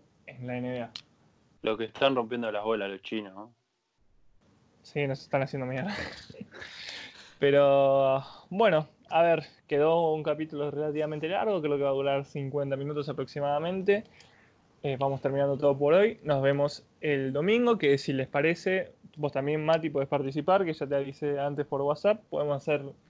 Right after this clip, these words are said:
Speaker 1: ca-, buscar casos hipi-, hipotéticos. Como dijimos, ¿qué hubiese pasado si no existía la era Jordan? ¿Qué hu-, quiénes hubieran ganado? ¿Quiénes hubieran dominado más? Eh, también podemos decir si, no sé,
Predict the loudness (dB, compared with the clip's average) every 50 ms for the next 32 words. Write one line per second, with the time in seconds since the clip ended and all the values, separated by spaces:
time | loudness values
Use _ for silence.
0 | _ _ _ _ _ _ 2 2 2 2 2 -2 -6 -8 -4 0 2 2 2 2
1 | 0 0 0 0 -2 -4 -8 -8 -12 _ _ -10 -8 -8 -8 -10 -12 -14 _ _
2 | _ _ -20 -20 -20 _ _ _ -10 -6 -4 -2 0 0 -2 -4 -6 -12 -14 -16
3 | -16 -18 -20 -20 _ _ _ _ _ _ -8 -4 -2 -2 -4 -2 -4 -4 -6 -6
4 | -8 -12 _ _ -6 -4 -4 -2 0 0 2 4 4 6 4 4 2 -2 _ _
5 | _ _ _ -8 -6 -4 -4 -4 -4 -6 -4 0 2 2 2 2 0 -4 -2 -2
6 | 0 0 0 0 -2 -4 -4 -2 -2 -2 -2 -4 -8 -12 -16 -20 _ _ _ -6
7 | -4 -4 -2 -4 -6 -8 -12 -18 -20 _ _ -6 -6 -4 -4 -4 -4 -2 -2 -2
8 | -2 -4 -4 -4 -2 0 2 4 4 4 2 2 -2 -4 -6 -8 -4 -2 -2 -2
9 | -2 -2 -4 -4 -2 -2 0 0 2 2 2 2 2 0 -4 -8 _ -20 -20 -20
10 | -20 _ _ _ -4 -2 0 0 0 -2 -2 -2 -2 0 2 2 2 2 2 0
11 | -2 -2 0 0 0 -2 -4 -8 -18 -10 -6 -4 -4 -2 -4 -4 -4 -6 -8 -8